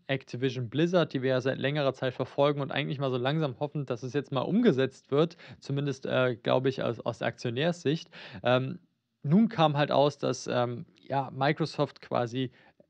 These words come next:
Ubisoft erlaubt hat, die Lizenzen für die Spiele, ähm, zu nutzen.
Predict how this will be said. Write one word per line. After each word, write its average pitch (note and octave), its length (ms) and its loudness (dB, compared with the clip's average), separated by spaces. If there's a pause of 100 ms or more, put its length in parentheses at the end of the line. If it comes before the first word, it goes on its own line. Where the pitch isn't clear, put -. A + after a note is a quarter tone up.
(120)
Ubisoft D3+ 540 -2
erlaubt A#2+ 440 0
hat, - 340 -6
die B2 60 -8
Lizenzen C#3 680 -6
für C3+ 120 -8
die A#2 120 -10
Spiele, D#3 580 0
ähm, A#2+ 240 -4
zu - 120 -12
nutzen. C3 520 -4